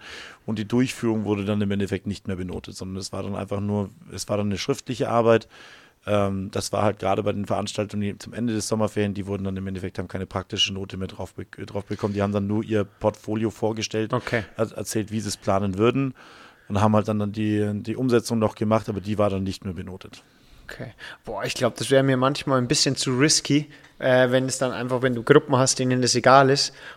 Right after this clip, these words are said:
Speaker 2: und du verlässt dich dann drauf, äh, die stellen, weiß ich jetzt nicht, Rollstuhlbasketball <laughs> vor und dann kümmert sich da keiner drum oder so.
Speaker 1: Ja, ja,
Speaker 2: Ähm,
Speaker 1: klar.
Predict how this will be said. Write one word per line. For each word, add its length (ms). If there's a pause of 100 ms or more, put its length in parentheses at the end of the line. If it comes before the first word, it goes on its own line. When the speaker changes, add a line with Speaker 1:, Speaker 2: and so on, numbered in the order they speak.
Speaker 2:
und 80
du 60
verlässt 400
dich 120
dann 180
drauf, 420
äh, 460 (640)
die 160
stellen, 720 (140)
weiß 340
ich 60
jetzt 180
nicht, 260
Rollstuhlbasketball 1040
<laughs> 0
vor 300
und 140
dann 80
kümmert 240
sich 100
da 120
keiner 260
drum 220
oder 180
so. 180 (340)
Speaker 1:
Ja, 160
ja, 180
Speaker 2:
Ähm, 40
Speaker 1:
klar. 260